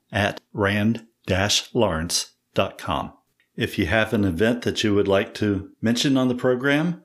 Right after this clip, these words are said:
make sure you drop me a line one month in advance.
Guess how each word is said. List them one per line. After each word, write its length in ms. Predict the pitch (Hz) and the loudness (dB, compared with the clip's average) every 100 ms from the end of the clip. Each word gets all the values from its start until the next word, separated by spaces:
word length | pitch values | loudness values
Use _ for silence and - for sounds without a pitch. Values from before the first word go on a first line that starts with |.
| _ | _
make 160 | - 101 | -4 -2
sure 180 | - 120 | 2 4
you 220 | 120 120 | 4 2
drop 300 | 110 113 113 | 2 0 2
me 100 | 135 | 0
a 80 | 135 | 2
line 540 | 123 101 98 95 92 - | 2 2 2 -2 -4 -2
one 200 | 110 120 | 4 6
month 360 | 113 110 117 - - | 4 2 -2 -10 -6
in 160 | 117 110 | 0 0
advance. 680 | 98 104 85 - - - | 2 0 -2 -4 -8 -8